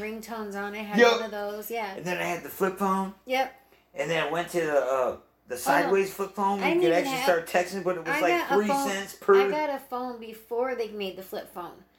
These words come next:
Speaker 1: Like,
Speaker 2: What?
Speaker 1: I got one of those,
Speaker 2: I
Speaker 1: the
Speaker 2: just
Speaker 1: straight, like,
Speaker 2: Zach Morris phone.
Speaker 1: y-, yeah, it's kinda like
Speaker 2: I
Speaker 1: that.
Speaker 2: did too.
Speaker 1: Yeah.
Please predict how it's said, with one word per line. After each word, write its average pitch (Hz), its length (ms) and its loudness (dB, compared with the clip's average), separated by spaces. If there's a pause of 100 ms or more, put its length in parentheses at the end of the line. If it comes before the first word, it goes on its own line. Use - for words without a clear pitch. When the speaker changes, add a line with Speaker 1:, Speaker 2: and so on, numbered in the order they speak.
(220)
Speaker 1:
Like, - 140 -12
Speaker 2:
What? 208 120 8
Speaker 1:
I 262 160 4
got 277 260 0
one 240 180 -4
of 233 80 -8
those, 202 300 -10 (460)
Speaker 2:
I 180 120 0
Speaker 1:
the 233 60 2
Speaker 2:
just - 200 -2
Speaker 1:
straight, 254 300 0
like, 233 260 -2 (220)
Speaker 2:
Zach 208 320 0
Morris 220 340 4
phone. 202 480 -2
Speaker 1:
y-, 196 120 -16 (180)
yeah, 190 240 -6
it's 214 80 -12
kinda 220 300 -8
like 190 240 -6
Speaker 2:
I 202 140 4
Speaker 1:
that. - 60 2
Speaker 2:
did - 200 2
too. - 480 2
Speaker 1:
Yeah. 226 300 -4